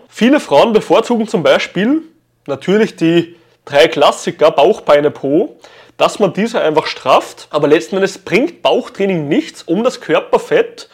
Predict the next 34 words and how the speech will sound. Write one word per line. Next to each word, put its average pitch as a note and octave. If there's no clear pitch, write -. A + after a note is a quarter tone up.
hier G3+
speziell D#3
zu -
mindern. F#3+
Sprich, -
wenn A3
du G3+
am G#3+
effektivsten F3+
Fett E3+
abbauen D3+
möchtest, A#2
dann D3
müssen G3+
wir E3+
unbedingt G#3
den D#3+
ganzen C#3+
Körper C3
trainieren. G3
Wenn F#3+
du C#4
beispielsweise F3+
viel A#3
Brust -
trainierst, B2
ja, F3+
die F#3+
Brust F3
oder D3
der C#3+
Bauch C#3+
geht F3+
ja E3